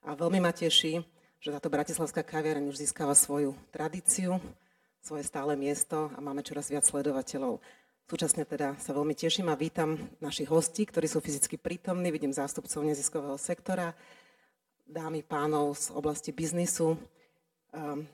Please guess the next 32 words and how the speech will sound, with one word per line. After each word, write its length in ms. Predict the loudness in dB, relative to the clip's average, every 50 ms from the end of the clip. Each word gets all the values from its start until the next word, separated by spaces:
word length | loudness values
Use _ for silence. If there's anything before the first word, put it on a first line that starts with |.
| -16 -10
a 160 | -6 -4 -4 -4 -6 -10 -12 -8
rôznych 320 | -4 -4 -4 -4 -4 -8 -10
iných 240 | -8 -10 -10 -12 -12
významných 400 | -14 -12 -10 -8 -6 -6 -6 -4
hostí. 560 | -2 -2 -2 -4 -4 -2 0 2 2 0 -2 -8 -18 -20 -20 _ -12
A 80 | -10 -6
takisto 640 | -4 -4 -4 -2 -4 -6 -2 0 0 0 0 -2 -8 -16 -10 -10
vítam 240 | -8 -6 -4 -2 0 0
aj 80 | 0 0
hostí 320 | 0 -2 -2 -4 -6 -6
cez 240 | -4 -4 -2 -4 -2
naše 240 | -2 -2 -2 -2 -2
streamovacie 560 | -2 -2 0 0 2 0 0 -4 -6 -8 -8
kanály, 480 | -4 -4 -2 0 2 2 2 0 -2 -4
to 80 | -8
znamená 400 | -6 -4 -2 0 2 0 0 0
cez 160 | -2 -4 -4
nás, 240 | -4 -4 -4 -6 -8 -14 _ _ _ -10
cez 160 | -8 -6 -6
náš 160 | -6 -8 -4
Facebook, 480 | 0 2 2 2 2 -2 -2 -4 -4 -6 -14 -20 -20 -20 -20 _ _ -14
ako 160 | -10 -6 -6
aj 160 | -4 -4 -4
cez 80 | -4 -4
streamovaciu, 800 | -6 -4 -2 -2 0 0 0 0 -2 -2 0 0 0 -2 -4 -6
e, 240 | -8 -6 -4 -4 -4 -4
platformu, 560 | -4 -6 -6 -6 -6 -6 -6 -4 -4 -6 -8 -8
e, 40 | _ _ _ _ _ _ _ _ -12 -10 -10 -8 -8 -8 -8 -8 -6
nášho 240 | -6 -6 -8 -8 -6
partnera 480 | -4 -4 -4 -2 -4 -4 -2 -2 -4 -6 -8 _ _ _
tejto 240 | -14 -12 -10 -10 -10
diskusie, 560 | -8 -8 -8 -8 -6 -4 -4 -4 -4 -6 -8